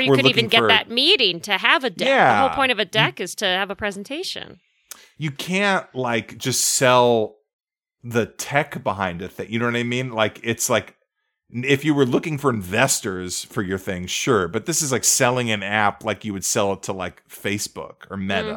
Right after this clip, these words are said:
Speaker 2: Mm-hmm.
Speaker 1: whatever. But it's like, oh, you would need, like, a product that'd be like, "Instead of, like, competing with us, we'll just buy, buy it out."
Speaker 2: Yeah.
Speaker 1: So it's, like, just very weird for me, uh, all that stuff. And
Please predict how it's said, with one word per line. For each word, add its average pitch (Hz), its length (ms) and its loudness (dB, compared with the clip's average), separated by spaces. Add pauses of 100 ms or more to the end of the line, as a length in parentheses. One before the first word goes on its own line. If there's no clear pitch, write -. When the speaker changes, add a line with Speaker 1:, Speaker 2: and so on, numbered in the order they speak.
Speaker 2:
Mm-hmm. 196 240 -8
Speaker 1:
whatever. 160 480 -6 (340)
But 117 120 4
it's - 100 -4
like, 113 180 4
oh, 139 120 8
you 131 200 0
would 139 100 -2
need, 127 240 2
like, 117 160 -2
a 98 60 -4
product 117 520 2
that'd 95 140 -4
be 98 100 -2
like, 92 200 -4
"Instead 170 420 2
of, 131 220 2
like, 113 180 -2
competing 143 420 -4
with 104 140 -4
us, 98 180 -4
we'll 113 100 -4
just 92 200 -12
buy, 90 300 -6 (160)
buy 95 260 -6
it 85 100 -12
out." 90 280 -12 (280)
Speaker 2:
Yeah. 180 120 -4
Speaker 1:
So 120 60 -2
it's, - 100 -6
like, 104 260 -2 (640)
just 226 220 -4
very 151 320 4
weird 110 280 -4
for 110 160 -8
me, 98 440 -2
uh, 95 640 -6 (340)
all 104 140 0
that 92 200 -4
stuff. 98 300 -2
And 107 180 -4